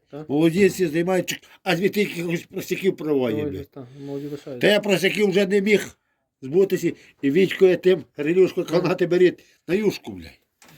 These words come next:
Speaker 1: Мгм.
Speaker 2: Видиш, весь цей і цей з одного гнізда. Видиш, голубка, мама,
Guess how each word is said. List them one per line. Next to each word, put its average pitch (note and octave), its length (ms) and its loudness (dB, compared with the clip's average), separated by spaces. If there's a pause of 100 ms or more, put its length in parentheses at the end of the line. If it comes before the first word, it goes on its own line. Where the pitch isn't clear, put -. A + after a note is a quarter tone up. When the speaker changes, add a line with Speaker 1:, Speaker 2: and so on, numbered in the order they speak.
Speaker 1:
Мгм. C#3+ 160 -18 (500)
Speaker 2:
Видиш, D3+ 260 4 (500)
весь D3+ 260 2
цей F3+ 240 4
і E3 200 -4
цей D3+ 340 0 (640)
з A2 140 -10
одного D3 260 2
гнізда. B2+ 480 -2 (260)
Видиш, D#3 200 0
голубка, C3 460 0 (180)
мама, A#2+ 520 -2